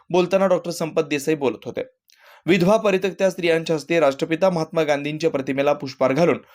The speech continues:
तहसील कार्यालयासमोर ठिय्या आंदोलन झालं. या देशातल्या प्रत्येक नागरिकाला सन्मानानं जगण्याचा अधिकार भारतीय राज्यघटनेने दिला.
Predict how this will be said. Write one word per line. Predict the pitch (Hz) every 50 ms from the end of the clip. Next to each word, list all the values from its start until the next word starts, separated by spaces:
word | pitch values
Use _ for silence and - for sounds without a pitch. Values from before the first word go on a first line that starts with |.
| - - _ -
तहसील | 190 180 - - 226 214
कार्यालयासमोर | 190 190 165 156 156 156 151 - 156 156 160 160
ठिय्या | 156 - 156 147 147 139
आंदोलन | 127 120 123 120 113 113 -
झालं. | - 120 - - - _ _ _ _ _ _ - _ _ - - _ -
या | 156 160
देशातल्या | 156 165 160 156 190 202 208 220 220
प्रत्येक | 190 - 175 170 - 220 208 202
नागरिकाला | 190 175 165 160 175 165 175 165 165 170 180
सन्मानानं | 170 - 165 151 147 156 156 165 180 190 196
जगण्याचा | 175 175 151 156 151 156 147 160 151
अधिकार | 139 151 151 156 131 110 - - _ - - - -
भारतीय | 156 170 160 156 - 185 180
राज्यघटनेने | 160 147 143 147 156 151 147 143 - 139 131 123
दिला. | 120 117 110